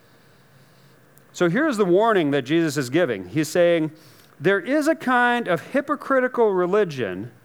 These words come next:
that looks good on the outside, but fails to reach down to the heart." He qu-, uh, his quote from Isaiah, "These people honor me with their lips." What does that mean?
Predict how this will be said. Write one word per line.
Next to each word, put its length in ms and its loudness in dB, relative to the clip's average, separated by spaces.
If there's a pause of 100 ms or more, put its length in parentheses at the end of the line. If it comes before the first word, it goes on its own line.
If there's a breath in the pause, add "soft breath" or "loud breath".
(600 soft breath)
that 220 2
looks 340 0
good 240 0
on 220 2
the 120 0
outside, 840 0 (640 soft breath)
but 180 -2
fails 600 -2
to 140 -8
reach 400 -6
down 420 -4
to 120 -10
the 140 -6
heart." 440 -8 (2500 soft breath)
He 160 -6
qu-, 140 -2
uh, 320 2
his 220 -4
quote 260 -2
from 140 0
Isaiah, 420 2
"These 340 -6
people 600 -2
honor 400 -2
me 400 -2 (180)
with 240 -2
their 160 -2
lips." 600 -6 (1700 soft breath)
What 80 -4
does 80 -2
that 200 0
mean? 220 -12